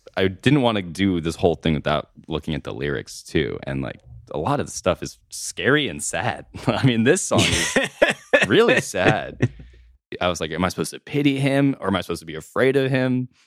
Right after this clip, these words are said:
Speaker 1: Like, it, it, it's just like, I, I will call any number. I'll talk to anyone. Like, I can't eat, but I'm so hungry all the time. I was like, "Dang."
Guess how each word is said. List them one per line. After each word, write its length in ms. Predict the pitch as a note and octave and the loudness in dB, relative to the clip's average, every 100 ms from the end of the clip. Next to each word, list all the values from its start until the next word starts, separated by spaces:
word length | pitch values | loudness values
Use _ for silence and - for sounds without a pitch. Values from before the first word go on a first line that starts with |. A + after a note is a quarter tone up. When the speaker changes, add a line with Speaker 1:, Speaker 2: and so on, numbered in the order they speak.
| _ _ _ | _ _ _
Speaker 1:
Like, 380 | - F2+ D#2 - _ _ _ _ | 0 0 -2 -12 _ _ _ _
it, 220 | - A2 | -8 -4
it, 280 | F#2+ A2 A2 | -4 -6 -8
it's 240 | A2 F#2+ - | -8 -8 -6
just 260 | G#2 - | -6 -2
like, 260 | F#2+ E2+ - | -2 -2 -4
I, 200 | F2+ F#2 - | -4 -4 0
I 100 | G2 | 0
will 120 | F2+ | 2
call 280 | - G#2 - | 0 -2 -2
any 220 | B2+ B2+ | -4 0
number. 360 | A#2+ A2+ G#2 F#2 | 0 0 0 0
I'll 100 | G2 | 2
talk 240 | - - | 0 -4
to 100 | - - - | -8 -8 -2
anyone. 560 | D3 C#3 B2 G#2+ F2 | 2 4 4 2 0
Like, 200 | E2 G2 | -4 -6
I 60 | G#2 | -8
can't 340 | - B2+ A2 - | -4 -4 -4 -8
eat, 260 | D#3+ B2 - | -8 -6 -4
but 100 | A#2 | 0
I'm 100 | A#2+ | 0
so 180 | - B2+ | 0 -4
hungry 440 | - - E3 C3 | 0 0 2 2
all 120 | A2+ G2+ | 2 0
the 80 | |
time. 280 | F#2+ G#2+ F#2+ | -2 -2 -2
I 40 | D#2+ | -4
was 120 | - | -12
like, 320 | _ - - | _ -18 -10
"Dang." 440 | G#3+ G#3 F3+ A#2+ | -4 -4 -4 -6